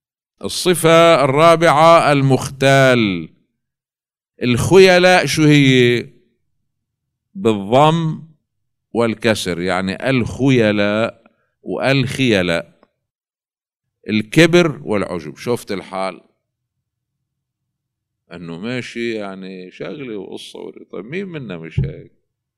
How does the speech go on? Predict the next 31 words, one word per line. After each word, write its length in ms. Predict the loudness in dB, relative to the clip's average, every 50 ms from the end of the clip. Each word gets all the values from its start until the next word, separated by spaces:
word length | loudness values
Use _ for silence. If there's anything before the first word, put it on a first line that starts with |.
| _ _ _ _ _ _ _ _ _ _ _ _ _ _ _ _ _ _ -16
الا 320 | -10 -8 -6 -4 -4 -4
اذا 380 | -4 -4 -2 -2 -2 -2 -4 -4
ختيار 640 | -4 -6 -6 -6 -6 -6 -6 -6 -6 -6 -8 -8
او 140 | -10 -12 -12
مش 200 | -14 -16 -18 -16
قادر 560 | -14 -12 -12 -12 -12 -12 -14 -14 -14 -16 -18
او 220 | -20 -20 _ _ _ _
مش 100 | _ _ _
شو، 60 | -20 -20 -20 -18 -18 -18 -18
بس 140 | -20 _ _ _
بشكل 360 | -12 -12 -10 -10 -8 -8 -8
عام 400 | -8 -8 -6 -6 -8 -8 -10 -14 -20 _ _ _ _ _ _ _ _ _ _ _ _ _ _ _ _ _ _ _
نحن 320 | -10 -10 -8 -8 -8 -8 -8
جماعه 540 | -6 -8 -6 -4 -4 -4 -4 -6 -8 -8 -10
عنقره، 760 | -10 -6 -4 -4 -4 -4 -6 -8 -10 -12 -12 -16 -18 -20 _ _ _ _ _ _ _ _ _ _ _ _ _ _ _ _ _ _ _ _ _ _ _ _ _ _ _ _ _ _ _ _ _ _ _ _ _ _ _ _ _ _
وبنعتبر 580 | -10 -6 -6 -4 -4 -4 -4 -4 -2 -2 -2
هذا 100 | -2 -4
قوه 280 | -6 -8 -8 -6 -6 -6
شخصيه. 580 | -6 -8 -10 -12 -12 -12 -12 -10 -8 -8 -8 -8
ما 240 | -8 -8 -8 -8
له 100 | -8 -8
علاقه 280 | -10 -10 -10 -10 -10 -12
بقوه 280 | -12 _ -16 -16 -16 -16
شخصيه. 500 | -18 -20 -20 -20 _ -20 -20 -20 -16 -14
"وعباد 500 | -12 -10 -10 -8 -6 -6 -6 -4 -4 -6
الرحمن 640 | -6 -6 -8 -8 -10 -10 -10 -10 -10 -8 -8 -10
الذين 460 | -10 -10 -10 -10 -10 -8 -10 -10 -10 -10
يمشون 580 | -12 -12 -12 -14 -16 -16 -14 -14 -12 -10 -10
على 200 | -10 -10 -12 -12
الارض 380 | -14 -14 -14 -12 -12 -10 -10 -10
هونا"، 540 | -10 -8 -8 -8 -8 -8 -10 -12 -14 -16